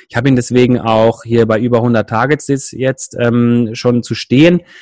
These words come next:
Aber, ähm, ja, ich glaube, es verteilt sich trotzdem auch noch ein bisschen auf, auf Fitz, auf Larry Fitzgerald, ja auch einer der tollsten Wide Receiver aller Zeiten, auch ein tu-, super Typ so.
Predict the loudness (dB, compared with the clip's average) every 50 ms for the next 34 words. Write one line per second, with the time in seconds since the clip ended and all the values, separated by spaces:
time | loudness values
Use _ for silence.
0 | -20 -20 -20 _ _ _ -2 0 0 2 0 2 2 2 2 4 4 4 2 2
1 | 2 0 -2 -4 -6 -6 -4 -4 -4 -4 -2 -2 -2 -2 -4 -4 -8 -10 -14 -8
2 | -4 -4 -4 -4 -4 -4 -2 -2 -2 -2 -4 -6 -8 -4 -2 -2 -2 -4 -6 -8
3 | -4 -4 -4 -4 -4 -6 -4 -4 -4 -4 -4 -4 -4 -4 -6 -6 -8 -6 -8 -8
4 | -8 -4 -2 0 0 0 0 -2 -6 -8 -10 -8 0 0 0 0 0 -6 -14 -10
5 | -10 -10 -6 -2 0 0 0 0 -2 -4 -10 -12 -8 -4 -2 0 0 0 -2 -2
6 | -4 -4 -4 -2 -4 -4 -4 -6 -6 -4 -4 -2 -2 -2 -4 -2 -2 -2 -2 -2
7 | -2 -4 -2 0 0 0 -2 -2 -6 -4 -2 0 0 0 -2 -2 -2 -2 -2 -2
8 | -2 -2 -4 -6 -6 -4 -4 -4 -6 -6 -4 -4 -4 -4 -2 -4 -4 -2 0 0
9 | 0 0 0 -2 -4 -4 -4 -2 0 2 2 2 2